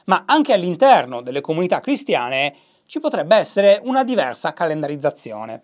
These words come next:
come nel caso del Natale ortodosso, che si festeggia infatti il sette gennaio. A questo proposito, quindi, le linee guida invitano a preferire la terminologia più generale di festività. Quindi, quando von der Leyen appare di fronte alla videocamera con la sua mascherina blu,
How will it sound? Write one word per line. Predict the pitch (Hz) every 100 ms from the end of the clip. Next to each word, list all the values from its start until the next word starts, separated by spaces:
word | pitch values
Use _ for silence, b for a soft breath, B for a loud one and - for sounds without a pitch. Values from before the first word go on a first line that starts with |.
| _ -
come | 123 139
nel | 202
caso | 156 151
del | 151
Natale | 170 165 185
ortodosso, | 160 - 139 104 - 143
che | 151
si | 220
festeggia | 302 285 147
infatti | 151 143 -
il | 156
sette | 175 151
gennaio. | 139 123 - - - _ b b b -
A | 202
questo | 294 277
proposito, | 196 190 170 131 127
quindi, | 123 113 120 139 b b _
le | 127
linee | 131 233 254 160
guida | 156 131 139 156 -
invitano | 233 226 208 185 135 139
a |
preferire | 202 208 240 190 165
la | 165
terminologia | 180 185 214 220 165 170 170
più | - 214
generale | 156 214 196 156 156
di | 151
festività. | - 185 180 - 170 160 160 147 143 _ _ _ _ _
Quindi, | - 151 131 113
quando | 117 123 107 110 -
von | 175
der | 202 196
Leyen | 220 170 131 131
appare | 151 165 170
di | 160
fronte | 175 202
alla | 202
videocamera | 185 196 214 208 165 127 117
con | 143
la |
sua | 135 143
mascherina | 131 - 180 254
blu, | 294 185 156